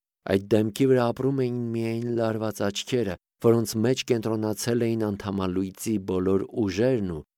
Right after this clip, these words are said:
բոլոր զգացումները։ Եվ այդ գունատ դեմքը,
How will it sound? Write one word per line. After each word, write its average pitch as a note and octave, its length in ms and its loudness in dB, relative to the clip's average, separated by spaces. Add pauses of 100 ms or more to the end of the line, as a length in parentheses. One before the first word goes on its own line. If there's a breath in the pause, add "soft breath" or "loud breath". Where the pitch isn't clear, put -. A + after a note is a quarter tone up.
(180)
բոլոր G#2+ 360 4
զգացումները։ D2 960 -10 (1000)
Եվ F#2 200 4
այդ G2+ 180 0
գունատ A2 400 0 (120)
դեմքը, D#3 540 0